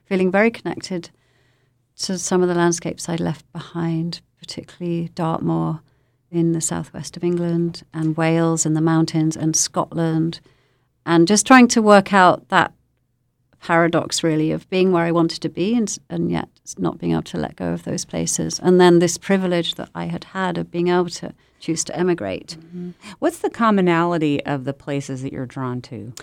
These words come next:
Speaker 1: Well, yeah, so I think there's a certain ruggedness, and it would be a little bit perhaps like the alpine, like when you get above the tree level here and in Whitehorse, where I live now. So that kind of rocky, stony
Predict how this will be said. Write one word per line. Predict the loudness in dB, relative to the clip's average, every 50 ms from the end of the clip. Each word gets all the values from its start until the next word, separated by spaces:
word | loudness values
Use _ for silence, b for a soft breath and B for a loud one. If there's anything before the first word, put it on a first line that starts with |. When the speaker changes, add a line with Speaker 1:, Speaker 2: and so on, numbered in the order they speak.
| B B B B B
Speaker 1:
Well, | 2 4 4 6
yeah, | 6 6 6 4 4
so | 2 2 4 6 6 6 6 4 4 2 0 0 -4 -8 -4
I | -4 -4
think | -2 2 4 6 6 8
there's | 6 6 6 6
a | 2
certain | 4 6 6 6 8 6 4 4 2
ruggedness, | 0 0 4 6 6 6 6 4 2 2 4 6 6 6 6 4 2 0 0 -4 -6 -10 _ 0
and | 4 4 6 6 6 6 6 6 6 4 2 0 -2 b b b b b b b b b b _
it | 0 2 4 4
would | 4 4
be | 4 6
a | 6
little | 6 4 4 2 2
bit | 0 0 0 -2
perhaps | -2 -2 -2 -2 -4 -2 0
like | 0 0 0 -2
the | -4 -6 -6
alpine, | -2 -2 0 0 0 -2 -6 -8 -4 -2 0 0 0 0 0 -2 -2 -4 -6 -6
like | -6 -4
when | -2 0 0
you | 2
get | 0 0 -4 -4
above | -6 -6 -6 -6 -6
the | -8 -8
tree | -2 0 2 2
level | 2 0 -2 -4 -6 -8
here | -4 0 0 2 2 2 0 0 -2 -2
and | 0 2 2
in | 2 2 2 0 -2 -4 -8 -6
Whitehorse, | -4 -2 -2 -2 -2 -4 -6 -6 -6 -6 -4 -4 -4 -6 -6 -8
where | -6 -6 -4
I | -4
live | -2 -2 -4 -4 -4
now. | -4 -4 -2 -4 -4 -6 -8 -12 _ _ _ _ _ _ _ _ _ _
So | _ -6 -6 -4 -2
that | -2 -4 -4 -6
kind | -8 -6 -4 -4 -2
of | -2 -4 -6 -10 -12 _
rocky, | -8 -8 -8 -8 -10 -10 -6
stony | -2 -2 -2 -2 -2 -4 -2 -2 -2 -2 -2 -4 -6 -8